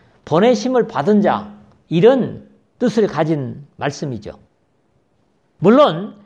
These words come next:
요한의 세례로부터라는 말씀을 그리스도에 의해서 직접 부르심을 입은 사람이라고 여기에 보충해서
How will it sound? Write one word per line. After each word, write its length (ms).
요한의 500
세례로부터라는 1120
말씀을 720
그리스도에 380
의해서 420
직접 480
부르심을 600
입은 260
사람이라고 960
여기에 540
보충해서 760